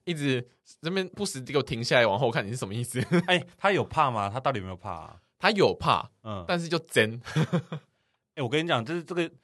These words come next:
Speaker 2: 呃，回到那个刺激游戏的文化层面啊，
Speaker 1: 嗯。
Speaker 2: 它其实真的很多台湾的元素，它是有考究过的，还有是研-，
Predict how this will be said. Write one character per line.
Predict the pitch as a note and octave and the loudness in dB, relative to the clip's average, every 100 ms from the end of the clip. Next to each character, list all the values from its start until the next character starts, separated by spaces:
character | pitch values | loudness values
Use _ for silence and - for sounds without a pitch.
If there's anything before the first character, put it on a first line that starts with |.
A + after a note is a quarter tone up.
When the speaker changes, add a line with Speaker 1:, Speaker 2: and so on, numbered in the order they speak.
| _ _ - | _ _ -4
Speaker 2:
呃， | A#2 A2 G#2 G#2 _ _ _ _ _ | 2 2 2 -2 _ _ _ _ _
回 | _ - C3+ | _ -4 2
到 | E3+ | 4
那 | E3+ | 4
个 | D#3+ | 2
刺 | C#3 E3 | -4 -4
激 | C#3 | -2
游 | A2+ | -2
戏 | C3+ | -2
的 | C3+ C#3+ - | -2 -4 -6
文 | B2 C3 | -2 2
化 | D3+ | 2
层 | C3 A#2 | 0 -4
面 | B2+ B2+ | -4 -4
啊， | A2 G2+ | -2 -4
Speaker 1:
嗯。 | - _ | -8 _
Speaker 2:
它 | D#3+ | -6
其 | D3+ C3+ | -6 -6
实 | A#2+ B2 A#2+ _ - | -6 -8 -10 _ -8
真 | C#3+ | -2
的 | C#3+ | 0
很 | A#2 | 0
多 | G#2+ A#2+ | 0 -2
台 | B2 - A#2 | -4 -6 -2
湾 | B2 | 0
的 | B2+ | 0
元 | G#2+ | -2
素， | G2+ | -4
它 | B2+ | -6
是 | B2+ | -4
有 | B2 | -4
考 | G#2+ - E2 | -4 -6 -8
究 | D#2+ A#2 | -6 -6
过 | G2+ A#2 | -6 -10
的， | F#2 E2 F2 | -8 -8 -6
还 | |
有 | G2+ F2 | -6 -8
是 | G#2 | -12
研-， | G2+ F#2+ | -12 -12